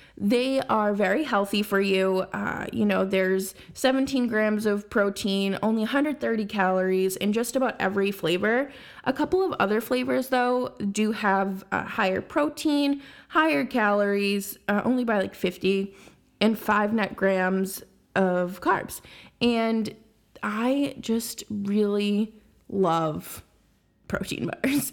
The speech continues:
<laughs> but specifically Built Bar. You know, I think that I have had to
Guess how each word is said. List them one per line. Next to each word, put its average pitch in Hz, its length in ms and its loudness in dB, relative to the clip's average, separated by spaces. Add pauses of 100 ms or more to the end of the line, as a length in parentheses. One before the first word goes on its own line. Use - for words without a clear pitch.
<laughs> - 120 -16
but - 180 0
specifically 214 1000 -2
Built 170 340 -2
Bar. 175 280 2
You 180 140 -2
know, 180 120 2
I 196 160 0
think 220 280 -2
that 196 260 -2 (340)
I 202 220 2
have 214 220 -4
had 185 520 0
to 185 500 0